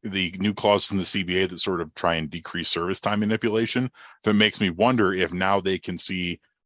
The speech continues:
if Veen continues to do really, really well in the Arizona Fall League and then just knocks everybody's socks off in spring training.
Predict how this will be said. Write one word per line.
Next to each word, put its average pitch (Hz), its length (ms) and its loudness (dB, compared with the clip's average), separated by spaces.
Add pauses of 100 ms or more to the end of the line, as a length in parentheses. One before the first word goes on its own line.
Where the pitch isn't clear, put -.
(340)
if 107 180 2
Veen 113 280 4
continues 131 580 0
to 113 80 -6
do 104 220 -2
really, 104 360 2
really 98 260 0
well 95 340 4
in 92 140 -10
the 92 100 -4
Arizona 92 300 -2
Fall 90 280 2
League 76 280 -4 (480)
and 95 180 0
then 90 180 2
just 87 200 -4
knocks 92 360 0
everybody's 85 340 0
socks 101 360 2
off 85 200 -4
in 82 80 -10
spring 78 300 -6
training. 110 480 0